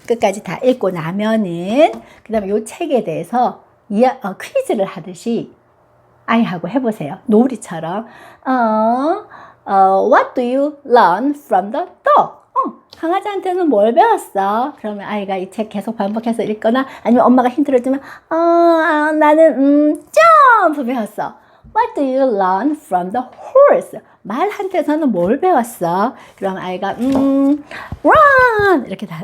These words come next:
대답할 수 있고요. "What do you learn from the gorilla?" 요런 식으로 한 페이지만 딱 보면서 "What do you learn from the gorilla?" "고릴라한테는 뭐 배웠어?" 그러면은 발차기 퍽 하면서 "킥!" 이렇게 대답할 수 있어요.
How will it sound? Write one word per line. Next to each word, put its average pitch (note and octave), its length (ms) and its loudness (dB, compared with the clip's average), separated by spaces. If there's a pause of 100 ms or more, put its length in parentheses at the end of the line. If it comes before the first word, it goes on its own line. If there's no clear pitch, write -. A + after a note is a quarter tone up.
(140)
대답할 F#3+ 340 -6
수 F3 140 -14
있고요. F3+ 380 -2 (340)
"What D5 260 0
do F#4 80 2
you D4 300 2
learn A#3+ 300 4
from A#3+ 280 -2
the C4+ 180 -4
gorilla?" F4 480 0 (220)
요런 A#3 220 2
식으로 F3+ 240 -6
한 D4+ 180 -4
페이지만 D#4+ 320 0
딱 E4+ 180 -8
보면서 A3+ 240 0
"What - 580 -2
do E4 80 0
you B3+ 320 2 (180)
learn G#3 420 2
from G3+ 280 -8
the B3+ 240 -8
gorilla?" F#4+ 420 2 (320)
"고릴라한테는 F#4 800 2
뭐 G3+ 180 2
배웠어?" G3+ 600 -4
그러면은 A3+ 480 0
발차기 C#4 480 -4
퍽 D4+ 380 4
하면서 C#4 320 -2 (320)
"킥!" - 120 -2 (380)
이렇게 B3 220 -10
대답할 C#3+ 340 -18
수 - 140 -20
있어요. D#3 240 -20